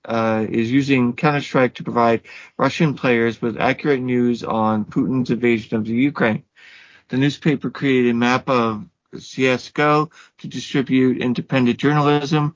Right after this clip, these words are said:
which launched yesterday on World Press Freedom Day. The map, based on world, war-torn Slavic city,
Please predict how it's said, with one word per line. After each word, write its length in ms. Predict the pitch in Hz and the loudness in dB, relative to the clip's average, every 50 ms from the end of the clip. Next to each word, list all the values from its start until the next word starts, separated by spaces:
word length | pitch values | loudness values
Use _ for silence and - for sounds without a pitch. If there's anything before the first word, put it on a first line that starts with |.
| - - - - _ _ _ | -10 -20 -20 -20 _ _ _
which 260 | - 127 113 - - | 0 0 0 0 -2
launched 340 | 123 123 127 127 113 - - | 0 2 2 2 0 0 0
yesterday 460 | 151 147 - - - - 143 139 135 131 | 0 0 0 -4 -2 0 2 2 2 2
on 260 | 123 123 120 117 113 | 2 2 0 0 0
World 200 | - 127 123 117 | -2 -2 -2 -2
Press 240 | - - 131 120 - | -2 -2 -2 -2 -2
Freedom 340 | - - 131 123 117 113 107 | -4 -2 -2 0 0 -2 -2
Day. 280 | 107 110 107 104 98 98 _ _ - - - - _ _ _ _ | -2 -2 -2 -2 -2 -6 _ _ -20 -20 -20 -20 _ _ _ _
The 60 | - 110 | -4 0
map, 260 | 131 143 151 - - _ | 2 2 0 0 -2 _
based 280 | - 143 147 139 - - | -2 -2 -2 -2 -2 0
on 300 | 131 113 113 110 107 110 | 0 0 0 -2 -4 -4
world, 380 | 120 123 131 135 131 - - _ - | -2 -2 0 0 -2 -4 -6 _ -6
war-torn 540 | - 131 143 156 156 - - 147 139 127 120 | -2 0 0 0 0 -2 -2 -2 0 0 -2
Slavic 440 | - - - 131 131 127 131 127 - | -4 -2 0 0 0 0 0 -4 -4
city, 380 | - - 127 127 135 135 - | -2 0 2 2 2 2 0